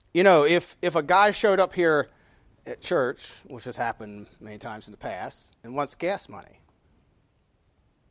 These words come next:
would you likely give it to him? Or would you, if he said, "Well,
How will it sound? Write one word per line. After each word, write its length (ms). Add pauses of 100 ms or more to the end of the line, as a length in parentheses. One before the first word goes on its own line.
(160)
would 160
you 100
likely 340
give 180
it 100
to 100
him? 100 (2250)
Or 100
would 140
you, 300 (420)
if 120
he 100
said, 240
"Well, 300